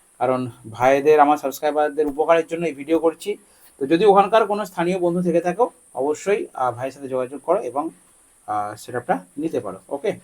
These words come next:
চলুন আজকে ছোটো ভিডিও শেষ করলাম। এরপর, আহ, যদি কোনো, কারো এরকম ছোটোখাটো সেটআপ বিক্রি করতে চাও বা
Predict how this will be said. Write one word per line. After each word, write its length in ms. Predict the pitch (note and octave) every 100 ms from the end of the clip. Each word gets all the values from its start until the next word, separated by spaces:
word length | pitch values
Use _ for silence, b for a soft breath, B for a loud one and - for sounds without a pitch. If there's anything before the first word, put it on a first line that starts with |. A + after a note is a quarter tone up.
| -
চলুন 220 | D#3 G3
আজকে 220 | C#3 D3
ছোটো 200 | D3 C#3
ভিডিও 160 | D3 D3
শেষ 160 | D3+
করলাম। 300 | D#3+ E3 F3+ - b _
এরপর, 360 | - C3+ D3 D3
আহ, 320 | C#3 - A#2+
যদি 240 | B2 E3+ F#3+
কোনো, 380 | G3+ G3+ G3+
কারো 220 | F#3+ F3+ F#3+
এরকম 220 | F#3 G3
ছোটোখাটো 320 | F3+ F3 F3+
সেটআপ 240 | F3+ F3+ F3
বিক্রি 240 | E3 E3+
করতে 240 | F3 E3+
চাও 200 | D#3+ D#3
বা 220 | D3+ D3+